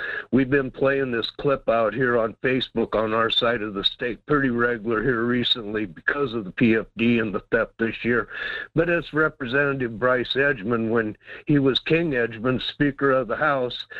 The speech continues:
and we, the clip we have is he's referring to the P F D. We're go-, and this is a, I'm putting air quotes on it because it's an actual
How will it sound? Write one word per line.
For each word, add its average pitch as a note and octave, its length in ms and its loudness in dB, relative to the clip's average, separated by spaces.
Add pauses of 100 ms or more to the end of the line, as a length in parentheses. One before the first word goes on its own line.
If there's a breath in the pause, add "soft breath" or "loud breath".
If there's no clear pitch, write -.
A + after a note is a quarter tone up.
(260 loud breath)
and C#3 500 -2
we, C#3 180 0 (120)
the B2 100 -2
clip G3 380 2
we A2+ 160 0
have A#2 360 0
is A#2+ 300 -2
he's B2+ 300 -4 (260)
referring D3 560 2
to F3+ 140 2
the C#3+ 120 -4
P D3 280 4
F C#3 120 -2 (100)
D. A#2+ 280 0 (300 loud breath)
We're C3 160 6
go-, A2+ 260 0
and A2+ 220 -4
this - 160 -6
is E3+ 120 -2
a, - 80 -4 (260)
I'm B2 180 2
putting E3 280 0
air C#3+ 200 2
quotes C3+ 400 2
on B2+ 180 0
it A#2 100 -6
because C3 320 0
it's B2+ 180 -4
an A#2 100 0
actual A2 440 -2